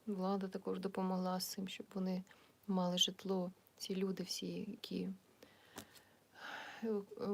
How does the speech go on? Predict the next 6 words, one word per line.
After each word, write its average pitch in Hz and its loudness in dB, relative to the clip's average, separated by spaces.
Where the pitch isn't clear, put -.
евакуюються. 190 4
І 202 4
я 196 0
вам 190 0
бажаю 180 -2
миру 185 2